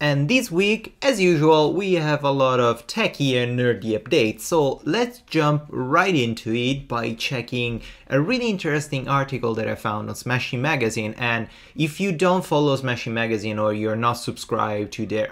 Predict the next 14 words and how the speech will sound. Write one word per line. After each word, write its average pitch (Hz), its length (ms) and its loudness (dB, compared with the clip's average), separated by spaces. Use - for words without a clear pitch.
R 110 220 0
S 110 180 -4
S 107 220 -2
feed, 151 500 -2
I 123 100 4
really 156 380 2
suggest 123 400 -2
you 113 80 -6
to 98 40 -12
do 110 140 0
it 113 140 0
because 104 280 -4
it's 107 280 -6
a, 104 180 -6